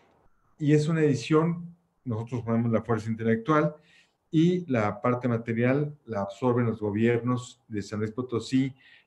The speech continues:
y de Aguascalientes. Pero, pues, así es como hacemos ahora los libros, querido Carlos Ulises Mata, tratando de encontrar recursos hasta debajo de las piedras.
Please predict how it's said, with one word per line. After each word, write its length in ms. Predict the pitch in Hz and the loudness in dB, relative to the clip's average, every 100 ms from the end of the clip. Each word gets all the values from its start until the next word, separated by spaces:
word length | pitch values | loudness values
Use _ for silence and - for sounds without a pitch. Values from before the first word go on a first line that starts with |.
| _ - | _ 0
y 300 | 143 151 147 | 2 2 0
de 140 | 120 | -4
Aguascalientes. 880 | 101 95 - 95 92 90 87 82 - _ _ _ _ | -4 -6 -6 -6 -4 -6 -10 -20 -20 _ _ _ _
Pero, 560 | 113 107 104 98 - _ - | -2 0 0 -4 -8 _ -10
pues, 200 | 101 110 | -6 -6
así 300 | 101 131 127 | -2 2 2
es 100 | 123 | 2
como 220 | 117 104 | -2 -2
hacemos 560 | 104 117 113 110 - - | 0 2 2 -2 -10 -6
ahora 260 | 107 107 | -2 0
los 160 | 104 101 | 0 0
libros, 360 | 131 151 151 - | 2 4 2 0
querido 340 | 113 113 113 | -2 0 0
Carlos 280 | 104 92 104 | 0 -6 -6
Ulises 320 | 110 104 107 | -8 -6 -4
Mata, 460 | 117 131 127 147 - - - _ | 0 0 0 -6 -8 -20 -20 _
tratando 440 | 113 113 131 135 127 | -4 0 0 2 0
de 100 | 113 | -2
encontrar 640 | 110 101 117 127 123 - 113 | -4 -4 0 0 0 -8 -10
recursos 920 | 107 - 170 180 - 156 151 - - _ _ | -10 0 2 4 2 0 -2 -6 -18 _ _
hasta 280 | 101 95 113 | -14 -8 -4
debajo 720 | 104 110 117 117 113 113 _ _ | -2 0 0 -2 -6 -6 _ _
de 120 | 101 101 | -10 -6
las 180 | 92 | -6
piedras. 560 | - 101 92 87 - | -4 -4 -2 -4 -10